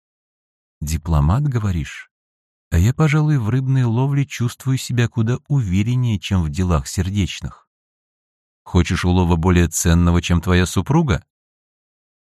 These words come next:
"А почему бы и нет? Вот только ты будешь мне еще больше завидовать". Что-то в словах Миуры больно кольнуло мне сердце,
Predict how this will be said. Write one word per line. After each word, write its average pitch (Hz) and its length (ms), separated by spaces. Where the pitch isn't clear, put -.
"А 101 80
почему 151 360
бы 156 120
и 160 40
нет? 107 240
Вот 113 240
только 143 340
ты 170 280
будешь 101 420
мне 110 180
еще 139 280
больше 139 380
завидовать". 82 680
Что-то - 500
в - 60
словах 85 440
Миуры 98 440
больно 104 440
кольнуло 90 520
мне 104 180
сердце, 92 640